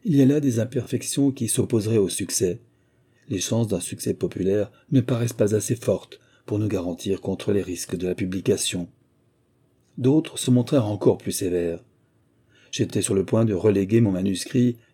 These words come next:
déjà tout délabré, au même hôpital que son misérable frère Girdlestone, quand je l'envoyai à Longmans, dont le lecteur, Andrew Lang, Andrew aux cheveux mouchetés, comme l'appelait Stevenson, l'aima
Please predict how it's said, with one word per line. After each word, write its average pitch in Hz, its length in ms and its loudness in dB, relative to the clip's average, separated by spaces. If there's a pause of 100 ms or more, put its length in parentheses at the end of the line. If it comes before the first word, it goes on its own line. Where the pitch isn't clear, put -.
déjà 92 300 0
tout 90 120 -4
délabré, 95 480 2
au 104 100 2
même 101 260 2
hôpital 98 480 -2
que 98 120 -4
son 87 200 -4
misérable 87 480 -2
frère 101 400 0
Girdlestone, 92 760 0 (580)
quand 135 120 -4
je 117 120 0
l'envoyai 120 420 4
à 120 100 6
Longmans, 104 680 0 (320)
dont 131 120 2
le 110 80 2
lecteur, 117 580 0 (260)
Andrew 123 320 2
Lang, 98 440 0 (580)
Andrew 95 440 -2
aux 87 60 0
cheveux 95 240 -2
mouchetés, 110 560 0 (260)
comme 95 140 -2
l'appelait 87 240 -2
Stevenson, 92 720 0 (260)
l'aima 123 480 4